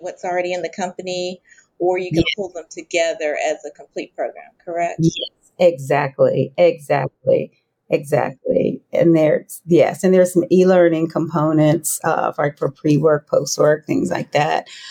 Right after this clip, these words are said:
Speaker 2: Um, I've got great, I mean, the feedback for the leadership cohort groups that have gone through it has just been phenomenal because, I mean, I really believe in, in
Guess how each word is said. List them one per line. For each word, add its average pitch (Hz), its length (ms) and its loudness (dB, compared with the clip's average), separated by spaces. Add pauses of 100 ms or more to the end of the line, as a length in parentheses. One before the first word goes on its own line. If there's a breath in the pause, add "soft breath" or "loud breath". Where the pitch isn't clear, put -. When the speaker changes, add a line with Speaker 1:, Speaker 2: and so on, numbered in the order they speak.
(280 loud breath)
Speaker 2:
Um, - 520 -2 (260)
I've 170 160 0
got 151 240 -2
great, 180 560 4 (240)
I 175 80 0
mean, 156 280 4
the 143 320 2 (140)
feedback 165 800 2 (200)
for 147 440 4
the - 440 0
leadership 170 520 2
cohort 151 520 -2
groups 151 540 0
that 143 320 0 (100)
have 143 160 -2
gone 151 360 0
through 143 240 4
it 143 220 4
has 151 200 0
just 151 220 -2
been 143 160 0
phenomenal 147 800 0 (440 loud breath)
because, 156 320 2
I - 80 2
mean, 151 160 2
I 143 40 4
really 156 680 4
believe 147 640 2
in, 135 300 2
in 143 340 2